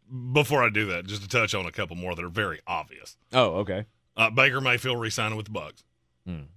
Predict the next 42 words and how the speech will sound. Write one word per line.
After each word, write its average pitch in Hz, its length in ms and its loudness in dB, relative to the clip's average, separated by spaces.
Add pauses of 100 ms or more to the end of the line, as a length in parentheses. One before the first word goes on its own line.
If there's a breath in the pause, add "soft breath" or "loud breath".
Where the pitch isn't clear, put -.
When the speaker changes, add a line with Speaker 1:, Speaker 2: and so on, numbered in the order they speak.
(160)
Speaker 1:
Duh. 90 240 -8 (1300)
For 104 160 -2
how 113 140 4
much? 147 400 0 (220)
Eh, 160 140 -2 (260)
I 87 60 -6
don't 90 160 -8
know. 139 120 -14 (1300)
I 92 140 0
guess 80 300 -10
we'll 92 160 -6
find 95 320 -6
out. 67 100 -8
Speaker 2:
Mm-hmm. 82 480 -8
Speaker 1:
And 82 100 -8
I 78 120 -12
have 82 100 -8
a 80 60 -12
feeling 90 260 -8
it's 92 100 -8
gonna 80 140 -12
be 87 80 -10
a 98 60 -8
lot. 170 1200 -2
Speaker 2:
<laughs> - 0 -
Speaker 1:
C 165 240 6
J 156 160 4
Stroud, 127 720 2
top 127 280 2
three 120 340 0
in 110 160 -4
M 107 160 -2
V 107 100 -4
P 98 140 -4
voting. 80 300 -10 (2000)
I 85 120 -8
tend - 340 -14
to 78 80 -20
agree 73 260 -20
with 69 120 -20
that. 71 280 -20
Speaker 2:
Mm-hmm. 82 260 -10